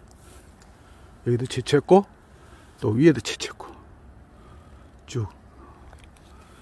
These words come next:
아, 이 소나무는, 어, 오래전에 죽은 그런 소나무죠. 어, 죽은 소나무라서 제가 베어버리려고 그러다가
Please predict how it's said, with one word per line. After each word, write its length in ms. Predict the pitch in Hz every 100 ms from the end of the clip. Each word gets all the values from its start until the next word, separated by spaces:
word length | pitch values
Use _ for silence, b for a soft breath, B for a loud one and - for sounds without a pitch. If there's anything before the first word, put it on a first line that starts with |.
| b b b b -
아, 320 | 107 87 B B -
이 60 | 143
소나무는, 480 | 165 156 170 190 - - - b b b - - -
어, 300 | 135 110 92 -
오래전에 420 | 151 143 143 139
죽은 360 | - 147 127 117 - -
그런 220 | - 120
소나무죠. 520 | - 117 104 104 - - - - - - - - b b b b b b - - - - - - -
어, 180 | 123 120
죽은 220 | 190 196
소나무라서 500 | 156 143 147 147 135
제가 240 | 120 139 139
베어버리려고 520 | 151 160 143 139 131
그러다가 520 | 120 113 139 175 180